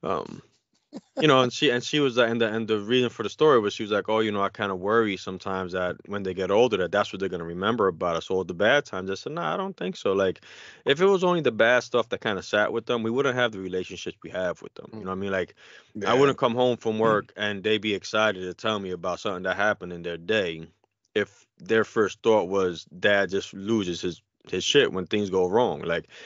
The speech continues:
Speaker 1: they realize that I do. You know, and in the future, I'm sure there'll be some funny stories that come out of it. But we built that already. We already got that relationship where we know, like,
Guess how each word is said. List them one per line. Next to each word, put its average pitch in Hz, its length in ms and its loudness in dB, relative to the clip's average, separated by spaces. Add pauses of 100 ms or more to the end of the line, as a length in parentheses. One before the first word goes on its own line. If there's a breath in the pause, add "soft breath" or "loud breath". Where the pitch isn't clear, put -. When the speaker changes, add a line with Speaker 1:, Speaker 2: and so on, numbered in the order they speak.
(260 loud breath)
Speaker 1:
they 113 140 8
realize 120 500 6
that 95 160 -6
I 87 140 -8
do. 92 380 -12 (560)
You 98 80 -10
know, 95 160 -4
and 107 420 -6
in 107 100 -6
the 95 80 -8
future, 127 320 -2
I'm 117 120 2
sure 123 160 2
there'll 131 120 4
be 98 140 -2
some 95 160 -2
funny 101 260 0
stories 107 380 0
that 95 140 -2
come 95 180 -2
out 156 160 6
of 95 100 -2
it. 110 180 -2 (840)
But 107 100 -4
we 123 160 -2
built 156 340 2
that 87 160 -6
already. 82 280 -12
We 101 140 -4
already 120 200 -2
got 127 260 -2
that 113 180 2
relationship 98 600 -2
where 95 160 -4
we 98 160 -6
know, 110 240 4
like, 95 340 0